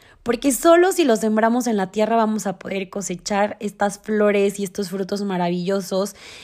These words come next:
y vamos a poder disfrutar y gozar una magia verdadera,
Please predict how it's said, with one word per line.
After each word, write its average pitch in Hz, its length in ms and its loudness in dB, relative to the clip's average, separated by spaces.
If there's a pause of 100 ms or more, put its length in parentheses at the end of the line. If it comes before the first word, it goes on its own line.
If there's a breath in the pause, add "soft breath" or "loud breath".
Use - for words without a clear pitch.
(140 loud breath)
y 226 120 -4
vamos 240 340 2
a 226 100 0
poder 202 320 -2
disfrutar 190 560 -2
y 214 60 -2
gozar 185 680 0
una 220 240 0
magia 220 460 0
verdadera, 185 640 -2